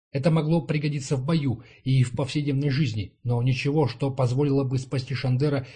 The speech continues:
или докричаться до Рамиерля, герцог не вспомнил. Оставалось ждать и пытаться вести себя, как ни в чём не бывало. Рене весело приветствовал друга и объявил ему прогноз Эрика. Шандер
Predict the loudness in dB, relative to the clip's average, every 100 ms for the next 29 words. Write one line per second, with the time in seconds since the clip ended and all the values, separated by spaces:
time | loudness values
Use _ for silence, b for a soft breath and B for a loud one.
0 | B 2 2 2 0 -2 -2 -2 -2 -2
1 | 0 0 2 2 2 0 -2 B -4 -2
2 | 0 -4 -4 -8 -2 0 0 -2 -6 _
3 | _ _ _ _ _ -12 -4 0 2 2
4 | 2 2 0 -2 B B -2 -2 -2 -2
5 | -2 -2 -2 -4 -6 -2 -2 -2 -4 -4
6 | -2 -2 0 -2 -2 -6 _ _ _ _
7 | _ _ _ _ B B B 2 4 6
8 | 4 2 0 0 2 2 2 0 -2 0
9 | 2 2 0 B B B 0 0 -2 0
10 | 0 2 0 0 0 2 0 0 -2 -2
11 | -2 -6 -14 _ _ _ _ -2 0 2
12 | 2 0